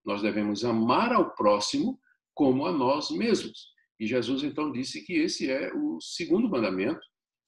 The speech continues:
e que é igual ao primeiro, né? Semelhante ao primeiro. E, portanto, que toda a lei que Moisés deu se resume nesses dois mandamentos. Amar a Deus sobre todas as coisas e amar ao próximo como a si mesmo. Aqui Jesus já traz uma visão,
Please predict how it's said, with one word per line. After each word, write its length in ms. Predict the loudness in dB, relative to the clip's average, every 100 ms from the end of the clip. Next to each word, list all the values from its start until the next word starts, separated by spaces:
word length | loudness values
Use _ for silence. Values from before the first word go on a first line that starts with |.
| -6
e 140 | -6
que 200 | -2 2
é 120 | 2 2
igual 300 | 2 4 4
ao 100 | 2
primeiro, 440 | 6 8 8 4
né? 60 | -4
Semelhante 720 | -2 2 4 4 6 6 4
ao 120 | 0
primeiro. 360 | 0 -2 -4 -10 _ _ _ -4
E, 100 | 0
portanto, 540 | 0 0 0 -2 -4
que 180 | -12 -4 2
toda 320 | 4 4 4
a 40 |
lei 320 | 4 4 4
que 100 | 2
Moisés 460 | 0 0 0 -2 -2
deu 260 | -2 -2 -2
se 160 | -4
resume 540 | 0 0 2 0 0 -6 _ _ _ _ _ _ _ _ -6
nesses 420 | 4 6 6 0
dois 180 | 2 2
mandamentos. 540 | 2 0 0 0 -6 -6
Amar 200 | 0 2
a 60 | 2
Deus 300 | 2 2 0
sobre 280 | -2 -2
todas 260 | -2 -2 -2
as 180 | -4 -2
coisas 440 | 0 0 -2 -8 -14 -20 _
e 100 | 2
amar 240 | 2 2 0
ao 140 | -2
próximo 520 | -2 -2 -2 -4 -6 -4
como 420 | -4 -4 -6 -8
a 160 | -10 -10
si 220 | -6 -2
mesmo. 380 | 2 2 0 -8
Aqui 200 | -4 0
Jesus 460 | 0 2 2 0 -2 -10 -20 _ -4
já 160 | -4
traz 400 | 0 2 2 2
uma 220 | 2 0
visão, 500 | 0 0 2 2 -2